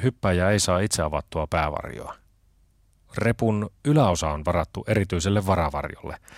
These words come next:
joka avautuisi vaikka itsekseen, jos elektroninen turvalaite huomaa vaaratilanteen. Päävarjo pakataan itse, mutta varavarjoa ei saakaan pakata kuka vain.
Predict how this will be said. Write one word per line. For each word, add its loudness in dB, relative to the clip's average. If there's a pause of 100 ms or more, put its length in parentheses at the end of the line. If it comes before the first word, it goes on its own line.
(260)
joka 2
avautuisi 2
vaikka -2
itsekseen, 0 (460)
jos 4
elektroninen 0
turvalaite 0
huomaa -2
vaaratilanteen. -4 (600)
Päävarjo 2 (300)
pakataan 0
itse, 0 (300)
mutta 0
varavarjoa 2
ei 0
saakaan -4
pakata -6
kuka -4
vain. -8